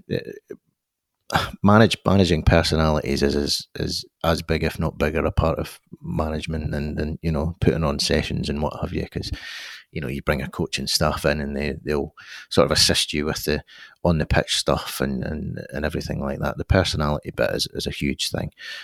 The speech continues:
But Gary Boyer's, uh, you know, he's a guy who's been around, uh, you know, big clubs, um, for a lot of years, and, you know, he's not a young, he's not a young man. He's, he's, he's been in the game for, for a long time, been in management for a long time, since he was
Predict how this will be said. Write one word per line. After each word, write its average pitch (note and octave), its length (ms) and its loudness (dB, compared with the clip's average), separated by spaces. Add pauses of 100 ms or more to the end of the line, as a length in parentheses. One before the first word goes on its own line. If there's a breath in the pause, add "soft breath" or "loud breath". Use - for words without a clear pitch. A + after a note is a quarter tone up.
But - 280 6
Gary - 240 6
Boyer's, D2+ 640 2
uh, B1+ 240 4 (100)
you G2 100 4
know, B1+ 140 4
he's D2+ 140 0
a E2 80 2
guy D2 200 4
who's C#2 200 -2
been C#2 160 0
around, C#2+ 500 0 (560 soft breath)
uh, C#2+ 200 0 (120)
you F#2+ 100 4
know, C2+ 140 4
big - 260 0
clubs, G2+ 520 4 (200)
um, D2 840 2
for - 180 2
a E2 60 4
lot E2+ 220 4
of D#2 60 0
years, F2+ 540 4 (180)
and, D2 600 -2
you G#2+ 100 2
know, D2+ 80 4
he's D2+ 160 2
not E2+ 120 6
a D#2 40 4
young, D#2+ 440 2
he's - 100 -6
not F#2+ 120 4
a D#2+ 40 2
young E2+ 260 4
man. E2+ 280 4
He's, D#2+ 200 -6
he's, D2+ 320 -8
he's D#2 180 -8
been F2+ 160 0
in D#2 120 2
the C#2+ 80 0
game D#2 260 0
for, C#2 260 -2 (420 loud breath)
for F2 140 4
a E2+ 60 8
long E2+ 260 6
time, E2+ 340 4
been F2 160 0
in D2 80 0
management E2+ 460 4
for D2+ 100 -4
a D2+ 80 2
long D#2+ 200 0
time, D#2 220 0
since E2 220 -2
he D#2 100 -2
was E2+ 360 4